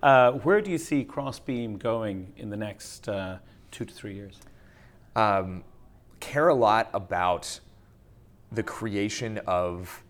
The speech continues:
Speaker 2: value out of these ecosystems that is measurable and attributable, and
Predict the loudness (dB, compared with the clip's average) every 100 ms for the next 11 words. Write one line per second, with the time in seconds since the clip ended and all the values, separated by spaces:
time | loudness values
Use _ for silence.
0 | -20 -20 -16 -2 2 4 2 -2 -4 -8
1 | -4 0 0 -2 -10 -10 -8 -8 -8 -10
2 | -10 -10 -6 -4 -4 -8 -6 -6 -4 -4
3 | -2 -2 -4 -8 -8 -8 -12 -14 -14 -10
4 | -10 -6 -6 -2 -2 -4 -10 -20 -20 -8
5 | -6 -6 -6 -10